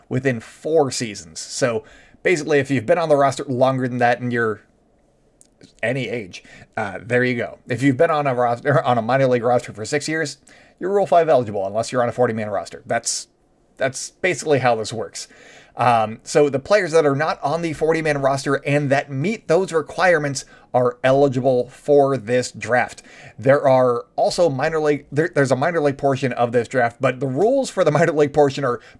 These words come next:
pretty vague, and basically nobody knows what's going on with those. Even some of the best prospect analysts around don't know the specific rules for the minor league portion.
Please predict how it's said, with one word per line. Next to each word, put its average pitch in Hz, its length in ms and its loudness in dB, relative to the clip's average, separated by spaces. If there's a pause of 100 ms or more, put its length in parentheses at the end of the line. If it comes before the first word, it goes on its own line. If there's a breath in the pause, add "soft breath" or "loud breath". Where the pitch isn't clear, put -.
pretty 311 400 -2
vague, 135 480 0 (340 loud breath)
and 135 440 4
basically 190 580 0 (140)
nobody 311 640 2
knows 214 440 0 (140)
what's 131 260 -4
going 170 420 2
on 147 220 0
with 127 100 -2
those. 131 240 0 (220 loud breath)
Even 160 300 -8
some 156 180 -2
of 123 140 -4
the 131 120 0
best 131 540 -4
prospect 135 640 -4
analysts 127 480 -2
around 113 500 -4
don't - 280 0
know 147 260 0
the 135 140 -4
specific 143 600 -6
rules 143 320 0
for - 180 0
the 131 120 -4
minor 123 340 -6
league 127 200 -6
portion. 127 440 -4